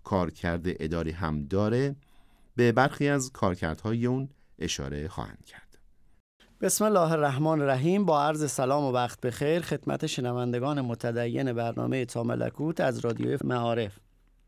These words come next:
Speaker 2: بحثمون اینه که آیا نماز کارکرد اداری هم داره یا نه؟ تو فضای کار اداری و کارمندی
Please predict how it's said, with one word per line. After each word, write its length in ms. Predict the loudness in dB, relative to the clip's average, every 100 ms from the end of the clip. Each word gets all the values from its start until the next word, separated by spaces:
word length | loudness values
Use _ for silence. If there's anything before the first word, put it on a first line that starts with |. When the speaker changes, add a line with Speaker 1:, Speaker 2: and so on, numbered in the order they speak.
| -14 0
Speaker 2:
بحثمون 800 | 2 4 0 -4 -2 2 4 2
اینه 540 | 2 4 4 2 0 -8
که 640 | -2 0 2 2 0 -2 -6 -16 -10 0
آیا 380 | 2 4 4 2
نماز 880 | 2 2 2 2 4 4 2 -2 -8 -8
کارکرد 800 | 0 4 4 4 0 2 2 4
اداری 680 | 2 2 4 6 6 4 4
هم 260 | 2 4
داره 220 | 4 2
یا 120 | 2 -2
نه؟ 160 | -6 -12 _ _ _ _ -8
تو 140 | -4 -2
فضای 1000 | 0 2 2 2 2 2 2 2 0 -2
کار 320 | 0 0 2
اداری 920 | 0 0 0 2 2 2 2 2 2 2
و 160 | 0
کارمندی 1200 | -2 -2 0 0 0 0 0 0 0 0 0 -2